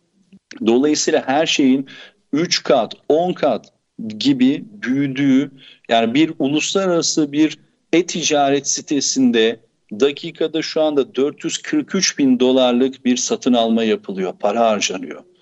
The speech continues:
Her şeyin çok hızlı değiştiği, büyüdüğü,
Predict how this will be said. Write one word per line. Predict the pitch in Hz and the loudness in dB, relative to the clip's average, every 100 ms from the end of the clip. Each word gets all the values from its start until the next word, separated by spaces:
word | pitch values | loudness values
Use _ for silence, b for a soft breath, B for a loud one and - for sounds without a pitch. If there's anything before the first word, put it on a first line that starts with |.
| b b b b | b b b b
Her | - 170 196 | 2 2 2
şeyin | - 170 170 - - | 0 0 -2 -6 -4
çok | 220 214 | -4 -2
hızlı | - 165 139 165 170 131 | -2 -2 0 0 0 0
değiştiği, | 127 156 156 - 160 151 110 | -2 0 -2 -2 -2 -4 -2
büyüdüğü, | 135 147 147 127 135 135 165 | -2 0 0 2 2 4 0